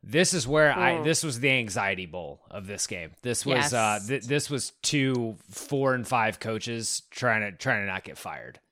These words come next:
Speaker 1: Um, <laughs> play-, playing, playing the rivalry game at the end. Uh, a lot. I mean, a lot. Uh, here's my que-, is Jack a villain? Does Jack end this a, a villain? Because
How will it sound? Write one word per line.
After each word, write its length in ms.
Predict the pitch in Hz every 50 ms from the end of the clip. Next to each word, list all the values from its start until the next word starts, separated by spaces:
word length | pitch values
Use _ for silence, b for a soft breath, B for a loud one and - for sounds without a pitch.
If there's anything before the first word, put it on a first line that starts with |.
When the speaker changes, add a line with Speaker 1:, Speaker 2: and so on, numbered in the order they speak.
| _ _ _ _ _ _ _ _ _ _ -
Speaker 1:
Um, 560 | 104 101 95 92 90 90 92 90 82 87 -
<laughs> 40 | -
play-, 240 | 208 220 - 269
playing, 320 | - 117 131 131 127 113 87
playing 240 | 104 123 127 120 113
the 80 | 113
rivalry 440 | 107 107 101 101 98 95 95 92 98
game 140 | 87 92 92
at 160 | 90 - -
the 160 | - 90 85
end. 220 | 82 82 80 78 - B B B B B B B B B B B - _ _ _ -
Uh, 580 | 143 143 135 127 120 117 110 104 101 95 90 - - _ _ _ _ _ _ _ _ _ _ _ _ _ _ _ _ _ _ - - - _ -
a 140 | 135 147
lot. 240 | 139 123 123 123 131 117
I 60 | 143
mean, 220 | 147 147 139 127
a 100 | 113 120
lot. 480 | 127 117 107 101 107 113 107 104 - - _ -
Uh, 380 | 135 156 156 147 147 139 123 110 - - - - -
here's 440 | - - 139 139 175 233 302 294 185
my 220 | 139 147 151 165 151
que-, 160 | - 160 -
is 220 | - 131 151 - -
Jack 320 | - 156 151 170 - -
a 60 | 160
villain? 500 | 117 101 95 98 117 104 85 78 73 - - _ _ _ _ _ _ _ _ _ _ _ _ _ _ _ -
Does 160 | 139 135 117
Jack 360 | - 147 147 156 175 - -
end 240 | - 135 139 139 139
this 240 | 131 127 - - -
a, 180 | - 113 113 107 -
a 140 | - 113 104
villain? 400 | 95 92 117 110 104 95 98 95
Because 420 | 113 117 - 120 110 104 95 -